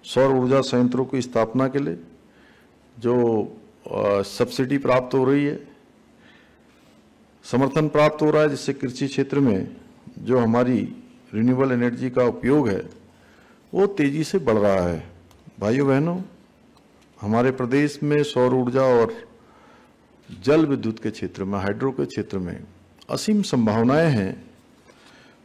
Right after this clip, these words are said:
प्रदेश में सौर ऊर्जा की अधिकतम परियोजनाओं को स्थापित करने के लिए हमारी सरकार, अ,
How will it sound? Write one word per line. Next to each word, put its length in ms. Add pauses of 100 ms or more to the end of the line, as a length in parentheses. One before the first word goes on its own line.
प्रदेश 420
में 420
सौर 360
ऊर्जा 300
की 160
अधिकतम 480
परियोजनाओं 640
को 280 (1300)
स्थापित 440
करने 300
के 140
लिए 260 (600)
हमारी 300
सरकार, 460
अ, 200